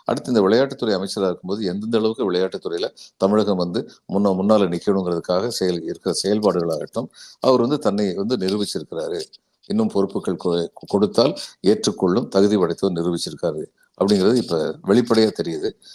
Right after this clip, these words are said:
அது ஸ்டாலினே அந்த முடிவு எடுக்கிற மாதிரி இருக்கக்கூடாது.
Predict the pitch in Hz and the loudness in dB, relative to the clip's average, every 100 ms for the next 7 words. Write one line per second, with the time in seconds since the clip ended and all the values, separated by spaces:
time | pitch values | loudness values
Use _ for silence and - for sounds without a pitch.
0 | - _ - 123 - 113 127 147 156 147 | -20 _ 0 2 4 2 2 0 -4 -4
1 | 110 95 101 95 87 90 87 87 82 - | -6 -6 -4 -4 -6 -10 -8 -8 -10 -12
2 | 80 - 78 71 | -14 -10 -10 -6